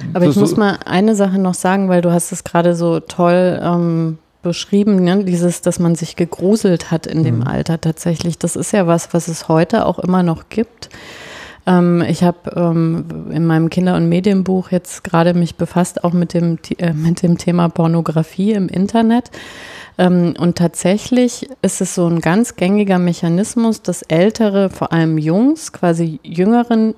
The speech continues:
Speaker 1: Jungs, Pornos eben auf dem Handy zeigen, also diese Hardcore-Pornos. Und, ähm, tatsächlich, ähm,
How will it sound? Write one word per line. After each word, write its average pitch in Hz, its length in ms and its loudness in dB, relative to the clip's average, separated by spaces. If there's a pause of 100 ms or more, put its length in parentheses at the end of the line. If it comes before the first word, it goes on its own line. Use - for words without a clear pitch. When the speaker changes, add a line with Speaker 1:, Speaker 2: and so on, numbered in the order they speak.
(140)
Speaker 1:
Jungs, 202 560 0 (440)
Pornos 180 460 2
eben 180 220 -2
auf - 160 -4
dem 175 80 2
Handy 165 420 2
zeigen, 143 540 -4
also 156 320 -2
diese 156 540 -4 (200)
Hardcore-Pornos. 165 1600 -2
Und, 165 320 -2
ähm, 170 320 0
tatsächlich, 190 880 0
ähm, 180 360 2